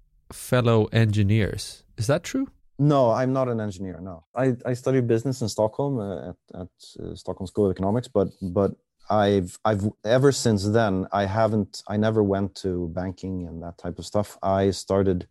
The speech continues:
Speaker 2: working with app building and things from the start, but I've never been on the engineer side. I've always been on the, um, on the design and consumer experience side.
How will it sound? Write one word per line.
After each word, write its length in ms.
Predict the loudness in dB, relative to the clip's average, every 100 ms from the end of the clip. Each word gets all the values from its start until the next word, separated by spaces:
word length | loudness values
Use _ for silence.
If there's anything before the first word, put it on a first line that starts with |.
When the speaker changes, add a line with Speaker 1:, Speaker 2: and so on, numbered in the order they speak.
| 0
Speaker 2:
working 440 | 2 4 4 2
with 300 | 2 0 -2 -4
app 200 | -4 -2
building 380 | 0 0 -2 -6
and 100 | -10
things 640 | -10 -10 -8 -10 -14 -18 -18
from 200 | -6 -4
the 60 | -4
start, 300 | 2 2 4
but 100 | 4
I've 200 | 4 6
never 320 | 6 8 8
been 380 | 8 8 6 4
on 200 | 2 4
the 160 | 4
engineer 380 | 4 2 2 2
side. 260 | 0 -4 -4
I've 160 | 0
always 380 | 2 2 2 0
been 160 | -2 -2
on 160 | -2
the, 240 | -4 -6 -8
um, 260 | -12 -16 -20 -20 -2
on 140 | 2
the 60 | 4
design 520 | 4 4 2 2 2
and 160 | 0 -2
consumer 400 | -6 0 2 0
experience 500 | -2 0 0 0 -8
side. 280 | -14 -16